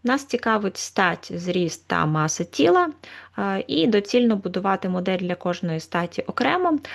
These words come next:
тому давайте, наприклад, оберемо жінок. Ви зможете, звісно, аналогічно зробити для чоловіків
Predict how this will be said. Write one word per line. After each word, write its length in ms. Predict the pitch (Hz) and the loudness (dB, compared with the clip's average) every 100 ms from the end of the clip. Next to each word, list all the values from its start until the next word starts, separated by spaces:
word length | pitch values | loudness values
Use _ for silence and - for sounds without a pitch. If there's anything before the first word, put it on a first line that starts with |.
| - | -10
тому 240 | - 220 294 | 0 2 4
давайте, 480 | 254 208 208 214 196 | 4 2 2 2 0
наприклад, 540 | 180 - 185 - 175 | -2 -2 -4 -4 -4
оберемо 480 | 170 170 170 156 151 | -2 0 0 0 -2
жінок. 560 | - 202 330 415 - - - - | 0 2 2 0 -12 -18 -18 -4
Ви 140 | 208 | -2
зможете, 640 | 226 202 185 175 165 160 160 | 0 0 -2 -2 0 0 -2
звісно, 400 | 165 170 - 160 | -4 -8 -4 -2
аналогічно 560 | 156 160 170 - 160 | 0 0 0 -2 -4
зробити 420 | 156 151 156 156 | -2 0 0 0
для 220 | 151 151 143 | -2 0 0
чоловіків 760 | - 151 156 190 - 349 - | -2 -4 -4 -2 0 0 -2